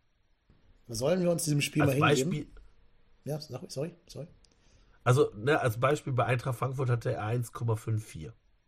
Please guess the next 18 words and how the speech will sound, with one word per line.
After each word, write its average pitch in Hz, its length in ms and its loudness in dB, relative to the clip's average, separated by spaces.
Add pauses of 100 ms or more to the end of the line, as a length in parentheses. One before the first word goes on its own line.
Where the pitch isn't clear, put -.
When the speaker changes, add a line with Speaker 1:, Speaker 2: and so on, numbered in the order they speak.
(3500)
Speaker 2:
Also, 123 240 6
äh, 107 300 -12 (340)
ich, 117 180 -16 (600)
das 113 160 -4
kann 151 160 2
man 165 100 4
natürlich 127 340 0
nicht 151 220 -8
an 135 140 0
einem 123 160 2
durchschnittlichen 131 540 -4
Punkteschnitt 165 640 -10
ab-, - 260 -10 (720)
äh, - 80 -10
irgendwie 156 480 -8
ableiten, - 1300 -4
aber, 113 1000 2
äh, - 60 -14